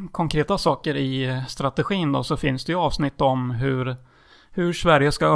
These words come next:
öka säkerheten i nätverk, produkter och system.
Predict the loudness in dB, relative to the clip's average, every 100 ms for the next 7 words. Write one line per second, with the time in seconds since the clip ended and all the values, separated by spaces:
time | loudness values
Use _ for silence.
0 | 4 2 2 2 2 -2 -4 -2 -2 -2
1 | -4 -2 -2 0 -2 -2 0 2 0 0
2 | -2 -2 -4 -4 -4 -6 -4 -2 -2 -2
3 | -8 -6 -4 -2 -2 -2 -4